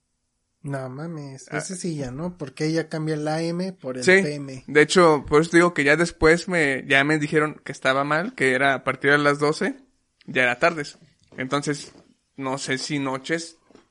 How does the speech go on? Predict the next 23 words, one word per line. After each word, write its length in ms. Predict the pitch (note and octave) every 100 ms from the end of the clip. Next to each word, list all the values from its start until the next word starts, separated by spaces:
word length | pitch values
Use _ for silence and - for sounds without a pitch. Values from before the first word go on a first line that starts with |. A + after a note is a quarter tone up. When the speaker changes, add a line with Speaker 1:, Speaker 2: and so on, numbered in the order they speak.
| _
Speaker 2:
se 120 | -
considera 400 | B2+ - B2+ C3+
desde 180 | C3+ B2+
las 140 | A#2+
siete 480 | - D3 D#3+ G3+ G3+
o 120 | F3
de 120 | C3+ B2
las 360 | B2 - - -
ocho. 400 | E3+ - C#4+ - _ _ _ _ -
No 100 | E3+
somos 260 | F#3+ G3 F#3
como 160 | D#3
en 40 | D3+
Estados 200 | F3+ F3+
Unidos, 380 | F3 G3 G3
que 100 | - C#3+
allá 140 | D3+
tienen 280 | E3 E3 D3+
el 340 | C3+ C3 - _ _ _ _ _ _
evening 460 | D#3+ E3+ G3 G#3 A3 _ _ _ _ _ _ _ _ _ _ _ _
y 200 | - C3+
el 920 | B2+ B2+ B2 A#2+ A#2+ A#2+ A#2+ B2 A#2+ D3+ _ - D3+
Speaker 1:
Morning. 580 | D3 D#3+ D#3+ F3 A3+